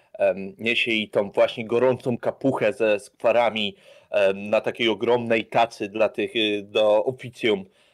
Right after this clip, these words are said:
e, dla tych mężczyzn smutnych i, i z piwem, to ja tak mówię, "Dobra, to zaraz, zaraz po kolei będziemy wstawać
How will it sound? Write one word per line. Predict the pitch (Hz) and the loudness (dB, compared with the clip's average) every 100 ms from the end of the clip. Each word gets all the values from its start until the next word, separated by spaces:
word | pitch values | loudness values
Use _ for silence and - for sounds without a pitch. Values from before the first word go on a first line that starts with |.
| _ - | _ -6
e, | 98 98 | -2 -2
dla | 98 104 | 0 -2
tych | - 113 | -2 -4
mężczyzn | 117 113 - 107 123 110 107 | 0 0 -2 -8 -6 -6 -6
smutnych | - 113 110 113 110 - _ - - | -6 -8 -8 -4 -6 -6 _ -10 -8
i, | 104 113 110 110 107 117 | -4 -2 -2 -4 -6 -8
i | 110 | -8
z | - | -12
piwem, | - 117 104 113 _ _ _ _ _ _ _ | -12 -2 -2 -2 _ _ _ _ _ _ _
to | 104 | 0
ja | 104 104 | 0 0
tak | 110 - | -4 -4
mówię, | 110 107 101 - _ _ _ _ | -8 -4 -6 -6 _ _ _ _
"Dobra, | - - - - - _ | -14 -6 -6 -6 -12 _
to | 82 87 87 92 85 _ _ | -10 -10 -6 -8 -8 _ _
zaraz, | _ - - - - - - _ _ _ _ | _ -12 -12 -12 -18 -20 -20 _ _ _ _
zaraz | - 104 180 - | -8 -6 -6 -10
po | - | -20
kolei | - 104 101 202 208 131 131 _ _ _ - | -14 -12 -10 -10 -12 -18 -20 _ _ _ -16
będziemy | 113 101 95 | -16 -14 -16
wstawać | - - 135 143 - | -8 -4 -2 -4 -6